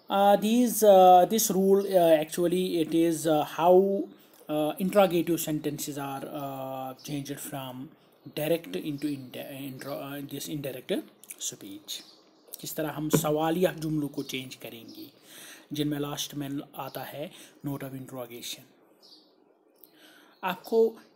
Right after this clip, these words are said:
चार चीज़ें अहम जो आपको याद रखनी है। Uh,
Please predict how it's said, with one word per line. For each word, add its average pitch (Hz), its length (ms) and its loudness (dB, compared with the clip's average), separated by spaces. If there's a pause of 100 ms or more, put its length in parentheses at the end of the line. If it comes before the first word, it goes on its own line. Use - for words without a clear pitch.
चार 220 640 6
चीज़ें 160 440 0 (280)
अहम 190 340 0
जो 156 120 2
आपको 147 280 0
याद 139 260 -4
रखनी 139 320 -8
है। 139 300 -12 (500)
Uh, 135 500 -6